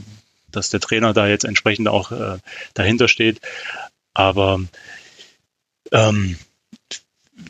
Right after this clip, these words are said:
ich hatte es vorhin schon versucht anzudeuten, mir, mir fehlen im Moment auch ein bisschen die Worte, weil ich das so nicht erwartet habe. Und, ähm,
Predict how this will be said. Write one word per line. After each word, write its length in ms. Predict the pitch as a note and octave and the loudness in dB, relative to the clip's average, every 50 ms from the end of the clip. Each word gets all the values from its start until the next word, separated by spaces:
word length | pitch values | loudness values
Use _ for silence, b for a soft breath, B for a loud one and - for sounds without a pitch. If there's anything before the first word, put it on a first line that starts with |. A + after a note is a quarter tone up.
| _ _ - - - _ _ - | _ _ -20 -20 -20 _ _ -6
ich 120 | - - B2 | -2 2 2
hatte 120 | B2 A#2 | 4 2
es 80 | A2 - | 2 4
vorhin 240 | C#3+ C#3 C#3+ C3+ | 4 4 4 4
schon 120 | - C#3+ A#2 | 2 0 0
versucht 260 | - A2+ G#2 A#2 C3+ | 0 0 2 2 2
anzudeuten, 680 | A#2+ A2+ B2 B2+ G#2+ G#2+ G2+ G2 G2+ - - - A#2+ G#2 | 2 0 0 0 2 2 2 0 -2 -4 -8 -10 -6 -4
mir, 120 | G#2 G2 - - - _ | -4 -4 -4 -6 -8 _
mir 140 | - G#2 F#2 | -4 -4 -2
fehlen 220 | - A#2 B2 C3 C#3 | 0 0 0 0 2
im 60 | B2 | 0
Moment 300 | A#2 A2 A2 A#2+ B2+ - | 0 2 2 2 2 2
auch 120 | G#2 G#2+ | 0 0
ein 60 | A#2 | 2
bisschen 220 | A#2 B2 - - A2+ | 0 0 0 0 -2
die 140 | G2+ F2+ G2 | -2 0 0
Worte, 300 | A2 B2 - B2+ G2+ F#2 | 0 2 2 0 2 2
weil 160 | G2 F#2+ F#2+ | 2 2 2
ich 80 | F#2 | 0
das 140 | - A2 - | 0 2 2
so 120 | - A2+ A#2+ | 4 4 4
nicht 140 | A#2 - | 4 4
erwartet 420 | - G#2 F#2+ G2+ A#2 - D3 - - | 2 4 4 2 2 2 0 0 2
habe. 360 | C3 C3 C3 D3 D3+ F3 E3 _ _ _ _ - - - | 2 2 4 2 0 0 -2 _ _ _ _ -20 -10 -4
Und, 480 | - G#2 G2 G#2 G#2 G2+ - - - A2+ | -2 -2 0 0 0 0 0 0 0 0
ähm, 400 | G2+ G#2 G2+ G2+ G2 F#2+ F#2 | 0 0 0 -2 -2 -4 -6